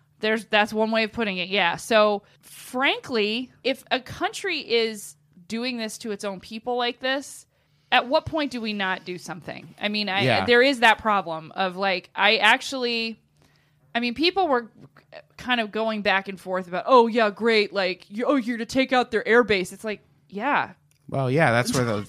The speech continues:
Speaker 2: attacks were
Speaker 1: You should,
Speaker 2: launched
Speaker 1: you
Speaker 2: from.
Speaker 1: should take out their airbase. <laughs> Like, I don't understand that attitude.
Speaker 2: Yeah.
Speaker 1: Um, and I actually think being proactive about it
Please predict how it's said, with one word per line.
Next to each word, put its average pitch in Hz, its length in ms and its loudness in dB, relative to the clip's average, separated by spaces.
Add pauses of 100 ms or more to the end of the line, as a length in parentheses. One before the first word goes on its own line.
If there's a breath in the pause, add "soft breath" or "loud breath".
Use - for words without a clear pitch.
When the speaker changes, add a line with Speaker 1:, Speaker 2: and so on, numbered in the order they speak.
Speaker 2:
attacks 151 480 0
were 123 80 0
Speaker 1:
You 127 60 2
should, 127 80 2
Speaker 2:
launched 120 300 2
Speaker 1:
you 247 100 -4
Speaker 2:
from. 127 240 -2
Speaker 1:
should 123 40 -8
take 277 240 2
out 247 200 2
their 220 160 0
airbase. 226 800 -2
<laughs> - 40 6
Like, 294 220 8
I 233 100 8
don't 294 160 6
understand 247 640 0
that 190 260 0
attitude. 311 560 0 (200)
Speaker 2:
Yeah. 127 240 0 (180)
Speaker 1:
Um, 214 540 0 (560 soft breath)
and 240 100 4
I 233 100 4
actually 226 460 4
think 220 280 -6
being 202 180 -10
proactive 185 560 -2
about 180 320 -2
it 175 180 -4